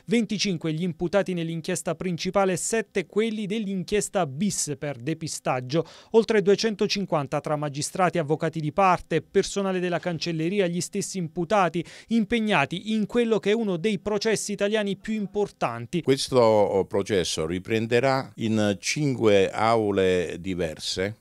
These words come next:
Speaker 2: in connessione le stesse in videoconferenza. E accadrà che in una, ah,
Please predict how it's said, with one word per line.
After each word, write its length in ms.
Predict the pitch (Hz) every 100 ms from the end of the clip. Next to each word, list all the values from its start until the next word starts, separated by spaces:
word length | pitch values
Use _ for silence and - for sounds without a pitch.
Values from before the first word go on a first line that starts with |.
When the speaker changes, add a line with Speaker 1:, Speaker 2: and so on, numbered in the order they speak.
| -
Speaker 2:
in 180 | 101 104
connessione 960 | 117 123 131 - 160 151 139 110 101 87
le 160 | 101 95
stesse 720 | - 123 117 - 98 92 85 -
in 160 | 101 92
videoconferenza. 1160 | 110 98 92 92 85 82 78 69 - - - _ _ _ _ _ - _ _ _ _ _ - - -
E 120 | -
accadrà 580 | 113 - 139 151 156 113
che 420 | - 117 107 90 95
in 280 | 98 110 123
una, 680 | 139 123 110 104 95 90
ah, 840 | 85 95 90 85 85 82 82 78